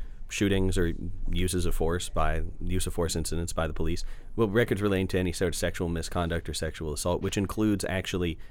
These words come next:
certain sorts of consensual but improper conduct. So, like,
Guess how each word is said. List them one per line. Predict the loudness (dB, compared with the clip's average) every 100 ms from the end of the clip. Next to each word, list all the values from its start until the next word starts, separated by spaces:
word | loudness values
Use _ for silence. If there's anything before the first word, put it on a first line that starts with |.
| -12 -12 -8
certain | -2 0 2 2
sorts | 0 2 2 0
of | -2 -4 -10 -12 -10 -10 -10 -10 -6
consensual | -2 0 2 2 2 4 4 2 -2 -4
but | -2 -2 -4 -14 -14 -12 -12 -12 -12 -14 -14 -12 -12 -6
improper | -2 2 4 4 4 0 -2 -6 -4
conduct. | -4 -2 -6 -2
So, | -2 -4 -8
like, | -8 -8